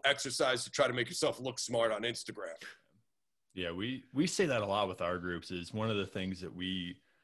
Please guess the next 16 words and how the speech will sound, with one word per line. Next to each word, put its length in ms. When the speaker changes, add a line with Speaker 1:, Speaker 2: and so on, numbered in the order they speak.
Speaker 2:
we 80
kind 200
of 100
have 80
a 20
triad 520
where 80
we've 180
got, 220
like, 160
complexity, 680
capacity, 960
and 320
output. 380
And 420
Speaker 1:
Yes. 380